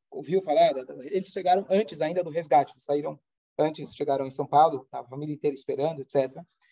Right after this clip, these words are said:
E quando aquilo aconteceu, o Rebbe, ele falou, ele fez uma, uma declaração pública que todos aqueles,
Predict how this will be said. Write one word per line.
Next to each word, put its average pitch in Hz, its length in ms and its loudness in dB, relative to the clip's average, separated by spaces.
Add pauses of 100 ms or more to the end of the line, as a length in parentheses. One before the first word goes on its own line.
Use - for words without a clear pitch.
(280)
E 143 60 -12
quando 226 220 2
aquilo 214 220 0
aconteceu, 196 560 -2
o 170 80 -2
Rebbe, 165 460 4
ele 143 180 -14
falou, 170 420 -2
ele 175 140 -16
fez 147 160 -6
uma, 131 300 -8
uma 127 240 -20 (960)
declaração 143 520 -2
pública 175 400 -10
que - 140 -18
todos 208 300 -4
aqueles, 190 540 4